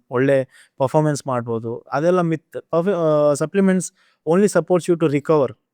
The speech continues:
ನೀವು ಇವತ್ತು ನಾನ್ ವರ್ಕೌಟ್ ಮಾಡಿದ್ರೆ ಅದನ್ನ ರಿಕವ-, ನಾನ್ ವರ್ಕೌಟ್ ಮಾಡಿದ್ರೆ ಸಪ್ಲಿಮೆಂಟ್ಸ್ ತಗೊಂಡ್ರೆ that's a total no use. ನಾನ್ ವರ್ಕೌಟ್ ಮಾಡಿ ನಾನ್ ಸಪ್ಲಿಮೆಂಟ್ಸ್ ತಗೊಂತೀನಿ ಅಂದ್ರೆ that will help me for recovering only. ನನಗೆ ಬೇರೆ ಯಾವ ವಿಷಯಕ್ಕೂ ಹೆಲ್ಪ್ ಮಾಡಲ್ಲ.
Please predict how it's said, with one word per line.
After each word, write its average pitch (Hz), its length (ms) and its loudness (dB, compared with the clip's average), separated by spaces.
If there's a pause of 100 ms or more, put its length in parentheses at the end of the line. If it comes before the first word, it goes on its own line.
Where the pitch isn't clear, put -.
(480)
ನೀವು 147 360 0
ಇವತ್ತು 151 360 0
ನಾನ್ 151 180 -2
ವರ್ಕೌಟ್ 143 320 0
ಮಾಡಿದ್ರೆ 147 360 -2
ಅದನ್ನ 151 240 -2
ರಿಕವ-, 131 300 -4 (240)
ನಾನ್ 139 120 -4
ವರ್ಕೌಟ್ 143 320 2
ಮಾಡಿದ್ರೆ 175 280 2
ಸಪ್ಲಿಮೆಂಟ್ಸ್ 156 440 -4
ತಗೊಂಡ್ರೆ 147 340 -4
that's 139 340 -4
a - 0 - (240)
total 147 360 0
no 135 200 -2
use. 175 200 -6 (540)
ನಾನ್ 156 200 -2
ವರ್ಕೌಟ್ 160 340 2
ಮಾಡಿ 190 300 4
ನಾನ್ 175 140 0
ಸಪ್ಲಿಮೆಂಟ್ಸ್ 170 400 -2
ತಗೊಂತೀನಿ 156 340 -2
ಅಂದ್ರೆ 170 160 -2
that 151 240 0
will 143 160 0
help 165 200 -2
me 127 120 -2
for 156 420 -2
recovering 147 500 0
only. 123 240 -6 (680)
ನನಗೆ 147 160 -2
ಬೇರೆ 151 220 2
ಯಾವ 143 200 4
ವಿಷಯಕ್ಕೂ 151 360 0
ಹೆಲ್ಪ್ 131 200 -4
ಮಾಡಲ್ಲ. 110 320 -4